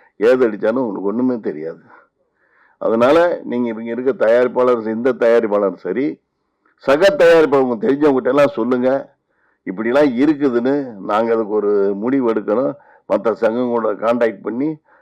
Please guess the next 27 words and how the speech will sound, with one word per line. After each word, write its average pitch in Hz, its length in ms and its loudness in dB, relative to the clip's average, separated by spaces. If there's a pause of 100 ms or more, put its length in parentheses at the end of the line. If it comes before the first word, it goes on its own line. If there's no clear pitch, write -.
(180)
கரெக்ட் 127 260 4
பண்ணி 127 300 0
எடுப்போம்." 117 460 0
அதுக்கு 127 340 2
ஒரு 117 160 2
குழு 170 260 2
வச்சிருக்கிறோம், 117 500 2
அந்த 107 160 0
படத்தை 127 440 2
பார்ப்பாங்க. 117 520 0 (1000)
ஏன்னா, 113 260 0
இது 107 240 -2
எல்லாம் 113 340 0
கொஞ்சம், 101 800 -2 (760)
அப்புறம் 107 300 -4
பழி 151 280 2
நம்ம 127 240 2
சங்கமோ, 135 720 0 (520)
சங்கத்துல 170 640 2
தொழில் 156 320 2
பண்ணக்கூடாது, 123 480 2
வியாபாரம் 117 400 2
பண்ணக்கூடாது. 107 680 -2 (480)
இப்ப 156 260 2
அவர் 156 260 6
இருக்கிறாரு, 147 460 2 (100)
அவங்க 120 320 0